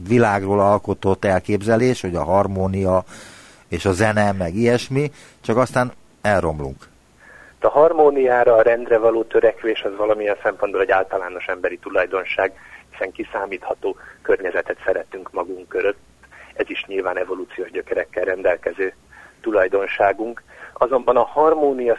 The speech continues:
Speaker 2: szóval óvatosan kell bánni, mert amit valaki harmonikusnak tart,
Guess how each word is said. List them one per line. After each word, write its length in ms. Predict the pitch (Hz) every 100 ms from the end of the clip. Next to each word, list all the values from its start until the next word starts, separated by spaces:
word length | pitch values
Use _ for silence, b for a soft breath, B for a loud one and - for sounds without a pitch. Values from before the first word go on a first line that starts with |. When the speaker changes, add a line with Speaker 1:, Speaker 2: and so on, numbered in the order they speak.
| -
Speaker 2:
szóval 320 | 123 120 120
óvatosan 560 | 123 120 - 110 120 113
kell 200 | 113 104
bánni, 360 | 107 110 117
mert 160 | 110 107
amit 180 | 107 107
valaki 320 | 117 110 -
harmonikusnak 840 | 110 107 107 104 - 107 - 95 -
tart, 320 | 98 -